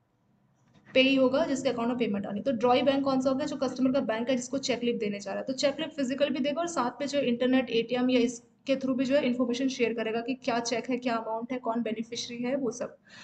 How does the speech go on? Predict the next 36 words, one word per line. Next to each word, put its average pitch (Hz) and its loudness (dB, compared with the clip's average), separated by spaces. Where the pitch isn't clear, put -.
और 226 4
details 311 2
are 254 4
cross 294 4
check 277 0
with 254 0
the 294 2
presented 214 -2
check, - -8
और 269 2
जब 285 0
वो 320 -2
सच 277 0
में 339 -4
check 294 0
present 269 0
करेगा 277 4
तो 285 -6
उसको 285 -10
cross 277 0
check - -4
कर 214 -4
लिया 208 -6
जाएगा 214 -10
कि 277 0
हाँ 269 6
उसने 269 0
ये 277 4
details 254 4
जो 262 6
है 294 4
share - 0
की 214 -6
है 208 -4
पहले 202 -6
से। 208 -10